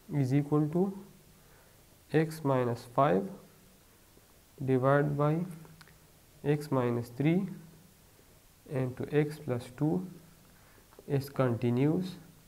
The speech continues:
continuous function, function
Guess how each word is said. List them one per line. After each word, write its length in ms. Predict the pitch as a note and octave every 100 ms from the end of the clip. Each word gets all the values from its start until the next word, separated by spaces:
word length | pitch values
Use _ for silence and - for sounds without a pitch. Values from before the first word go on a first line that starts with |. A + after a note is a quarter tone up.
| - - - - - - - - - - - - - - _ - _ _ -
continuous 800 | C3+ B2+ A#2+ B2+ C3 D#3+ F#3+ - - - - - - - - - - - - -
function, 580 | D3+ D3+ - F3 F#3+ G3 - - - - - - - - - - - - - - - - -
function 460 | C#3+ D3+ F3+ F#3